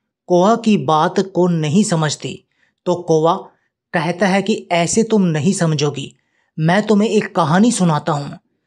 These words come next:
तब तुम समझ जाओगे। ध्यान से पहले मेरी एक बात को सुनो, उसके बाद में जाना। दोस्तों, कौवी बैठ जाती है और लोमड़ी के पास में नहीं जाती है और कौवा की बातें सुनने लगी।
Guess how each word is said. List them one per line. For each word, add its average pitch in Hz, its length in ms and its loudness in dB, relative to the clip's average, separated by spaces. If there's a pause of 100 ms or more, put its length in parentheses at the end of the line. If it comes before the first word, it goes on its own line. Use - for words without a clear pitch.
तब 165 160 0
तुम 220 200 2
समझ 190 320 0
जाओगे। 135 540 -6 (440)
ध्यान 170 400 2
से 226 160 0
पहले 190 320 2
मेरी 180 280 2
एक 196 300 -2
बात 160 400 2
को 180 140 0
सुनो, 147 300 -6 (480)
उसके 208 300 0
बाद 165 360 2
में 202 140 4
जाना। 139 340 -8 (360)
दोस्तों, 180 360 2
कौवी 185 420 2
बैठ 160 360 0
जाती 185 320 2
है 220 260 0 (200)
और 180 200 2
लोमड़ी 175 400 2
के 233 140 0
पास 165 380 0
में 185 120 4
नहीं 156 360 0
जाती 143 280 -4
है 143 220 -12 (280)
और 185 300 2
कौवा 185 260 4
की 220 200 2
बातें 160 380 0
सुनने 185 360 2
लगी। 131 360 -8